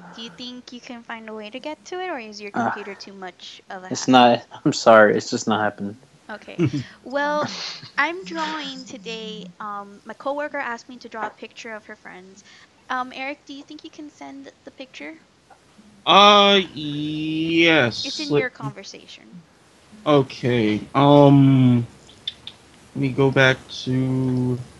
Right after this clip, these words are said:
Speaker 3: recent.
Speaker 1: And if you look at it, it's actually not coming out too bad.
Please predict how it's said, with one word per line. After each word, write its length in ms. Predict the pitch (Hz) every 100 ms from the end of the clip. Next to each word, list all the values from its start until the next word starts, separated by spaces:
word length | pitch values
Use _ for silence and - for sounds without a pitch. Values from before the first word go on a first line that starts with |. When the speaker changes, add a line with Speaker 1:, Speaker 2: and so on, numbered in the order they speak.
| - -
Speaker 3:
recent. 800 | 143 156 156 - - 156 156 151 - - - - - - - - - - - - - - - - - - - - - -
Speaker 1:
And 120 | 277 294
if 160 | 302
you 100 | 311
look 240 | 294 311 381
at 80 |
it, 200 | 392 415
it's 160 | - -
actually 360 | - 339 - 427
not 160 | 381 339
coming 260 | 330 302
out 160 | 285 269
too 140 | -
bad. 340 | 269 247 196